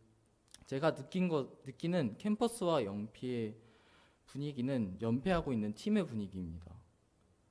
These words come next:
한 번 이겨도 다시 질 것이라는 두려움,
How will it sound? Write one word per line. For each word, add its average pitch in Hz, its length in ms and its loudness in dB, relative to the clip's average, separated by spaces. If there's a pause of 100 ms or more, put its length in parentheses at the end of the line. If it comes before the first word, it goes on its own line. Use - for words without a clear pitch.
한 214 180 4
번 220 220 6
이겨도 127 480 0
다시 135 280 -6
질 123 220 -4
것이라는 123 540 0
두려움, 117 400 -8